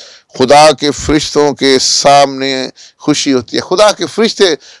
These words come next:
खुश होना शुरू हो जाते हैं कि एक शख्स जो है, अ, तौबा उसने की है। तो याद रखें, तौबा करना बेहद ज़रूरी है। इस दुनिया में रहते बहुत सारे लोग, हमारे लोग जो हैं वो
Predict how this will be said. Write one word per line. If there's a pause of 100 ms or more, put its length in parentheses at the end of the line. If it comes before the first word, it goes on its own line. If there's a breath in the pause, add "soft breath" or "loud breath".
(100)
खुश
होना
शुरू
हो
जाते
हैं
कि
एक
शख्स
जो
है,
अ, (160)
तौबा
उसने
की
है।
तो
याद
रखें, (380 soft breath)
तौबा
करना
बेहद
ज़रूरी
है। (320 soft breath)
इस
दुनिया
में
रहते
बहुत
सारे
लोग, (360)
हमारे
लोग
जो
हैं
वो